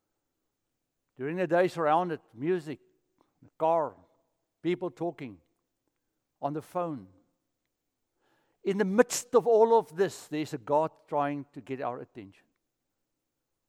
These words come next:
And Lord, I know if our days are so full and our thoughts are so full, it is probably a little bit difficult to get our attention.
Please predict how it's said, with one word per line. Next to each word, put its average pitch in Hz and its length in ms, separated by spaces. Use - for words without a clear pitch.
And 139 100
Lord, 170 300
I 170 160
know 113 360
if 160 240
our 170 160
days 160 400
are 156 200
so 180 240
full 165 300
and 151 100
our 143 120
thoughts 180 400
are 165 160
so 175 240
full, 170 460
it 156 160
is 151 160
probably 185 680
a 180 80
little 175 220
bit 160 180
difficult 143 540
to 139 80
get 143 280
our 143 180
attention. 110 500